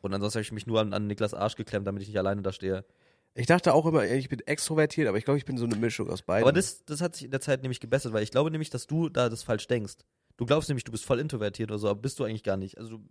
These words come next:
Speaker 1: kannst eigentlich voll gut connecten. Das wirkt so,
Speaker 2: Ich,
Speaker 1: wenn du es
Speaker 2: ich
Speaker 1: nicht
Speaker 2: hab, ich hab, ich, vielleicht hab ich auch einfach eine scheiß Eigenwahrnehmung.
Speaker 1: Ja. Aber mi-, aber mittlerweile ist es so, es ist mir wirklich auch scheißegal. Also
Speaker 2: Ja.
Speaker 1: mit-, mittlerweile, und das Ding ist, ich hab ja nicht mal was in der Zeit jetzt krass gerissen, also krass, krass gerissen. Ich hab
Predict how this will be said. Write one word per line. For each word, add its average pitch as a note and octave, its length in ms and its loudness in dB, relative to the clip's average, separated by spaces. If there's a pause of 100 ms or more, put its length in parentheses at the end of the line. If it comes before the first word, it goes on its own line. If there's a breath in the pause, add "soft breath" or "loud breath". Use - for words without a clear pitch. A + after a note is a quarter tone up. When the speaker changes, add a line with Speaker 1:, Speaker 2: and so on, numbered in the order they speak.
(260)
Speaker 1:
kannst B2 180 -2
eigentlich A#2+ 180 -4
voll B2+ 180 2
gut D3+ 160 0
connecten. G2+ 500 -4
Das - 240 -12
wirkt C3 220 -2
so, C3+ 60 2
Speaker 2:
Ich, A2 60 2
Speaker 1:
wenn G#2+ 100 0
du G#2+ 40 0
es G#2 80 -2
Speaker 2:
ich A2 60 -6
Speaker 1:
nicht G2+ 120 -6
Speaker 2:
hab, A#2 140 6 (160)
ich A2 180 -4
hab, A2+ 220 2
ich, A2+ 160 -6
vielleicht A#2+ 220 4
hab A#2+ 80 2
ich A2+ 80 4
auch - 20 0
einfach A2 160 2
eine G#2 80 0
scheiß G#2 260 0
Eigenwahrnehmung. G2+ 720 2
Speaker 1:
Ja. - 80 -20 (140)
Aber C#3+ 140 4
mi-, E3 180 0
aber C#3+ 160 6
mittlerweile D3 460 6
ist C#3 140 -4
es C3 100 -6
so, C3 120 2
es A#2 120 0
ist A#2 160 -6
mir B2+ 100 0
wirklich A2+ 240 -4
auch A2 60 -14
scheißegal. G#2 680 0 (140)
Also - 180 6
Speaker 2:
Ja. E3+ 80 6
Speaker 1:
mit-, D#3+ 100 2
mittlerweile, F3+ 360 4
und D#3 120 0
das C3+ 60 -2
Ding G3 160 -2
ist, D#3 60 -4
ich C3 80 -6
hab D#3+ 100 0
ja D3 60 2
nicht D3+ 120 0
mal D3 120 6
was C#3 120 4
in B2 60 -8
der A#2+ 100 2
Zeit A#2+ 160 -4
jetzt A#2 180 -2
krass - 240 -4
gerissen, C3+ 380 0
also A2+ 200 -2
krass, - 240 -2
krass - 180 -6
gerissen. E3+ 340 -4 (140)
Ich - 140 0
hab - 160 -2